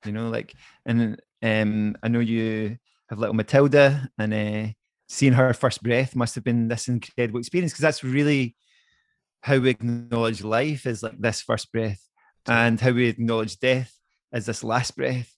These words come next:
Speaker 1: But what we're concerned about in yoga is all the breaths in between, you know, like, so we have, um,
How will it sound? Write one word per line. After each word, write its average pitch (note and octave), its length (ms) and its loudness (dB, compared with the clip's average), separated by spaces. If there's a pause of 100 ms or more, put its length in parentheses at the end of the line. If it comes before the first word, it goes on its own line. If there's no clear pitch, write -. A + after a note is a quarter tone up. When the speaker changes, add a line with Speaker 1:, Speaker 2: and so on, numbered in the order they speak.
(680)
Speaker 1:
But A#2+ 200 2
what B2+ 380 2
we're A#2 120 -2
concerned A2+ 460 -4
about G#2+ 200 -6
in G#2+ 120 -6
yoga B2 320 2
is G#2+ 140 -2
all A2 260 -2
the G#2+ 80 -2
breaths G#2 540 -6
in G2+ 160 -6
between, C3 460 -6
you G2+ 80 -6
know, G#2+ 120 -6
like, A2 220 -8
so - 140 -10
we A2 100 -6
have, G#2+ 400 -4 (800)
um, G2+ 720 -2